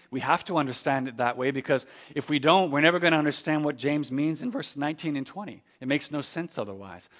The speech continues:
Look at what he says there. "My brothers, if one of you should wander from the truth and someone should bring him back, remember this. Whoever turns a sinner from the error of his ways will save him from death and cover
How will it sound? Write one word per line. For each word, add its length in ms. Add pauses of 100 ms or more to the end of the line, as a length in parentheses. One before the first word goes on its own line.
(160)
Look 140
at 80
what 80
he 60
says 300
there. 220 (800)
"My 120
brothers, 380
if 100
one 160
of 80
you 100
should 200
wander 380
from 200
the 140 (380)
truth 380
and 120
someone 260
should 220
bring 200
him 120
back, 440 (220)
remember 380
this. 500 (260)
Whoever 280
turns 420
a 60
sinner 480
from 160
the 120
error 280
of 60
his 180
ways 360
will 100
save 500
him 100
from 220
death 360 (420)
and 120
cover 360